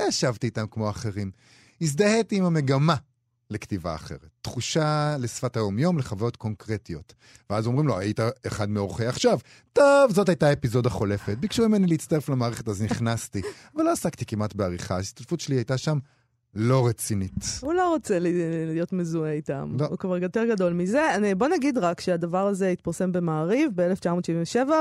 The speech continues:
Speaker 2: וזה, המראיין הוא חיים נגיד.
Speaker 1: נכון, נכון.
Speaker 2: לא אמרנו את זה, אה,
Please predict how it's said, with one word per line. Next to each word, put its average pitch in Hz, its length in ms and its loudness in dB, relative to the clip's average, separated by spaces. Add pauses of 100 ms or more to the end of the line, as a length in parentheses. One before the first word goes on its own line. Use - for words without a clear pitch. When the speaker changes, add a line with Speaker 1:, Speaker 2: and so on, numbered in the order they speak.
Speaker 2:
וזה, 170 320 2 (120)
המראיין 170 600 0
הוא 208 160 2
חיים 170 300 0
נגיד. 214 300 2
Speaker 1:
נכון, 98 280 -2 (160)
נכון. 95 260 -4
Speaker 2:
לא 160 100 0
אמרנו 160 360 0
את 214 80 -2
זה, 277 120 0 (240)
אה, 175 40 0